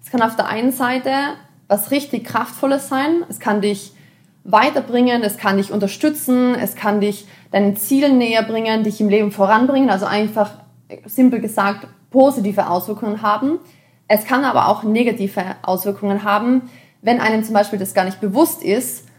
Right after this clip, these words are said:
was man tief in sich drinnen denkt und, äh, verankert hat mit sich selber, mit seiner Identität und kann einen dann quasi stoppen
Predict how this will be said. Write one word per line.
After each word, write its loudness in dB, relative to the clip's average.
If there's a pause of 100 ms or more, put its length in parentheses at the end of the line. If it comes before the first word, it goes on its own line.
(100)
was 0
man 0
tief 0
in -2
sich -6
drinnen 0
denkt 2
und, -6
äh, 0
verankert -2
hat -2
mit -2
sich -8
selber, 2
mit -4
seiner -2
Identität -6 (500)
und -2
kann -6
einen 0
dann 2
quasi -4
stoppen -2